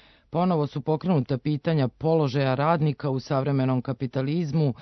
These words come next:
posebno u kriznim situacijama kao što je ova. Nataša, koliko je u stvari bilo otpora sindikata kod vas i radnika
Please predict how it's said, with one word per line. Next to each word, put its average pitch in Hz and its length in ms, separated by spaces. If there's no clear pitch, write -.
posebno 165 540
u 135 60
kriznim 143 520
situacijama 143 840
kao 117 240
što - 200
je 127 120
ova. - 240
Nataša, 165 440
koliko 165 500
je 170 160
u 143 120
stvari 175 560
bilo 165 320
otpora 143 500
sindikata 139 800
kod 110 220
vas 160 460
i 131 100
radnika 147 680